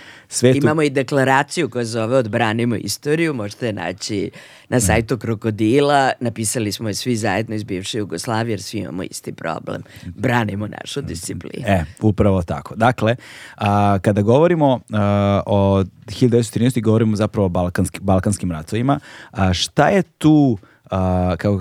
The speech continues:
Speaker 1: kako si ih ti nazvao, najpopularniji ratovi u modernoj srpskoj istoriji? Ovaj, a, koji su slavljeni kao dan vel-, dani veliko-, dan velikog obračuna, jel te?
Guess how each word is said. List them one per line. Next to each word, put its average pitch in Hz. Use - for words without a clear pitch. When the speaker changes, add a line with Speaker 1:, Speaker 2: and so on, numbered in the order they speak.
Speaker 1:
kako 101
si 104
ih 95
ti 110
nazvao, 101
najpopularniji 98
ratovi 92
u 95
modernoj 90
srpskoj -
istoriji? -
Ovaj, 90
a, 90
koji 104
su 98
slavljeni 107
kao 98
dan 107
vel-, 98
dani 110
veliko-, 101
dan 113
velikog 104
obračuna, 78
jel 78
te? 76